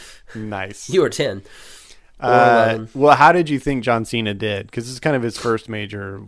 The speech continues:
Speaker 1: voice acting
Speaker 2: I, I
Speaker 1: role.
Speaker 2: thought he was fine. I
Speaker 1: I thought he
Speaker 2: mean,
Speaker 1: was good.
Speaker 2: yeah, I mean, uh, like, what you kinda, you said something in the car ride over that it
Speaker 1: I
Speaker 2: was
Speaker 1: feel like he,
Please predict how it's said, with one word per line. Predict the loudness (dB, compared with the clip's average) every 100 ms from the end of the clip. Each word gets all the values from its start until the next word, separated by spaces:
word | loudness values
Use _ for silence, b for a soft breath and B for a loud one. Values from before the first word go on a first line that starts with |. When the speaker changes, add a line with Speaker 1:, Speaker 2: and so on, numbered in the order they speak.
| _
Speaker 1:
voice | -12 -12 -12
acting | -14 -6
Speaker 2:
I, | -2
I | 0
Speaker 1:
role. | 0
Speaker 2:
thought | 0
he | 0
was | 0 -4
fine. | -2 -2 -4 -6
I | -4
Speaker 1:
I |
thought | 2
he |
Speaker 2:
mean, | 2
Speaker 1:
was | 2
good. | 2 2 0 -4
Speaker 2:
yeah, | -2 0 2
I | 0
mean, | -2 -2 -4 -8 -12 -4
uh, | 0 0
like, | 0 -4
what | -6 -2 -2 0
you | -6 -4
kinda, | -2 0 0
you | -2 -6
said | -6 -4
something | -4 -4 -4
in | -4
the |
car | -2 0 2
ride | 0 -2
over | -4 -4 -6
that | -4 -4 -6
it | _ -2
Speaker 1:
I | 0
Speaker 2:
was | 0
Speaker 1:
feel | 0 4
like | 4 4
he, | -8 -10 -4 -4 -6